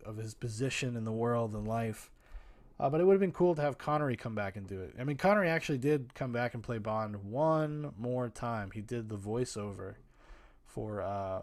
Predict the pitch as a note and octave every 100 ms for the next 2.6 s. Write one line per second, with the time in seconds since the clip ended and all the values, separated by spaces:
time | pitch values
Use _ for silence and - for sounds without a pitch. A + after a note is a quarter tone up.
0 | - - A#2+ A2+ B2 - A#2+ G2+ G2+ A2
1 | A#2+ G#2 G2 A#2 A2+ G#2+ G#2 G2+ G#2+ G#2+
2 | A2+ G#2+ G2 F#2+ G2 F#2+